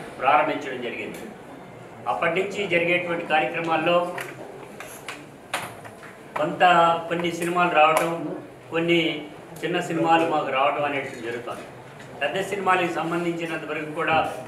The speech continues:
కొంత ఇబ్బందికరమైనటువంటి వాతావరణం ప్రొడ్యూసర్స్ దగ్గర నుంచి, ముఖ్యంగా సినిమా ఎగ్జిబిటర్స్ దగ్గర నుంచి వచ్చేటువంటిది కార్యక్రమం కూడా ఉంది. కానీ చట్టం చెప్పినటువంటి ప్రకారంగా ప్రతి ఎగ్జిబిటర్ ఎవరైతే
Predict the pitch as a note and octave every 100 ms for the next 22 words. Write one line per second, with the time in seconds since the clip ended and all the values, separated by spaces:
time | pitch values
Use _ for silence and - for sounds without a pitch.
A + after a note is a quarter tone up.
0 | - C#3+ C#3+ C#3+ - F3+ F3+ F3 E3 E3
1 | D#3+ D#3 D3+ C#3+ C#3 D3+ D#3+ E3 D#3+ E3
2 | D#3 - - - - - C#3 E3 F3 F3+
3 | E3 E3+ E3 D#3+ D#3 F3 C#3+ - F#3+ F#3+
4 | F3+ - - - - - D#3+ F3+ F#3 F3
5 | - E3+ F3+ F3 D#3+ D#3+ D3+ D#3 D#3 D#3+
6 | D3 D#3 D3 C#3+ C#3 - C#3 C#3 C#3 C#3
7 | C3+ B2+ C3 - G#2 - B2 B2+ - -
8 | - - C#3+ E3+ F#3 F3 - - - -
9 | - - - - D3+ - G#3 F#3+ F#3 F#3
10 | F#3 F3+ E3+ E3 D3+ F3 F3 F3 F3+ F3+
11 | - - - - - - - - - D3+
12 | F3 - A#3+ F#3+ F3 - F#3+ G3+ G3+ F#3+
13 | F3+ E3 F3+ G3 F#3+ G3 F#3+ F#3+ F#3+